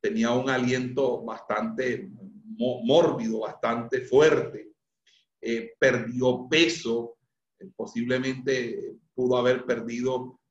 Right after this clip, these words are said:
mucho peso, más de la mitad de su peso original. Eh, sufría escalofríos, eh, sufría de fiebre, eh, sufría de diarrea.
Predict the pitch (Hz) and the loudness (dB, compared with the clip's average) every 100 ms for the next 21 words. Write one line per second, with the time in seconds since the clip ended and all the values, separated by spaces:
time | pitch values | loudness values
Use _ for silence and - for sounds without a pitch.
0 | - 113 131 143 139 98 143 160 - 110 | -10 -2 0 2 0 2 2 2 0 -4
1 | 113 123 131 123 117 113 - 117 120 117 | -2 -2 0 0 -2 -4 -4 -6 -4 -6
2 | 117 - 117 - 92 107 113 98 113 113 | -6 -4 -4 -4 -4 -4 -4 -6 -6 0
3 | 147 131 123 - _ _ _ _ _ 120 | 0 0 -2 -8 _ _ _ _ _ -12
4 | 117 - 135 123 131 135 139 139 - - | -10 -6 -4 -4 0 2 4 2 -2 0
5 | - - - - 120 113 - - - 196 | 0 -2 -8 -2 0 2 -2 -4 2 4
6 | 220 - - - _ _ _ _ _ _ | 4 2 -4 -10 _ _ _ _ _ _
7 | _ _ - 117 117 117 110 107 120 - | _ _ -6 -2 -2 -2 -4 -6 -10 -14
8 | - 135 135 131 139 131 123 - 127 156 | -2 -2 0 0 2 2 0 -4 -6 4
9 | 240 - - - - _ _ _ _ _ | 4 4 0 -2 -10 _ _ _ _ _
10 | _ _ - 110 113 - - 127 135 135 | _ _ -12 -8 -6 -6 -4 -2 0 4
11 | 151 139 135 127 131 110 110 117 156 233 | 4 4 4 2 0 2 0 2 4 6
12 | 185 - - | 6 4 -6